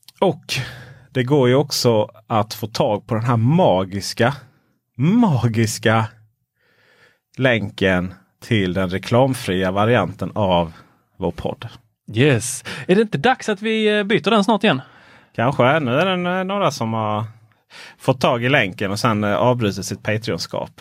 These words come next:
Speaker 2: Mm.
Speaker 1: Då får man, eh, eh, eller är det så att vi litar på att de avregistrerar sig själva kanske?
Speaker 2: <laughs>
Speaker 1: Ja.
Speaker 2: Mm.
Speaker 1: Vi får se om,
Speaker 2: Vet du
Speaker 1: eh,
Speaker 2: med dig att du inte gör rätt för dig?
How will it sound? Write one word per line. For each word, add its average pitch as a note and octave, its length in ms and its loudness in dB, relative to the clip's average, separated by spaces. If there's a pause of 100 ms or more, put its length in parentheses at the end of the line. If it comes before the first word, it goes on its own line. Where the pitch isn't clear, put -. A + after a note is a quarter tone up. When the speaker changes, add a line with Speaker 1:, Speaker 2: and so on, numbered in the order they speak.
Speaker 2:
Mm. G#2+ 220 0
Speaker 1:
Då B2 80 -2
får A#2+ 160 -12
man, F2 340 -6
eh, F2 160 -4 (1600)
eh, A#2 500 -2 (240)
eller A2+ 200 6
är G2+ 100 6
det G2 100 0
så G2 220 4
att - 240 0
vi G2 60 2
litar G2 360 2
på G#2 140 0
att - 120 -4
de E2 280 -4
avregistrerar F2 560 -2
sig E2+ 120 -6
själva E2 280 -4
kanske? - 280 -8 (460)
Speaker 2:
<laughs> G#2+ 480 -2
Speaker 1:
Ja. A2 200 0
Speaker 2:
Mm. A#2 500 -4 (120)
Speaker 1:
Vi A#2 120 -14
får D#3+ 140 -6
se F3 360 0
om, D#3+ 200 -2
Speaker 2:
Vet D#3+ 240 2
du D3+ 60 0
Speaker 1:
eh, D#3+ 60 -2
Speaker 2:
med E3 200 0
dig D3+ 140 0
att D3 100 -4
du D3+ 60 -4
inte D3 140 -6
gör D3 140 0
rätt D3 200 -4
för C#3 220 0
dig? B2+ 240 0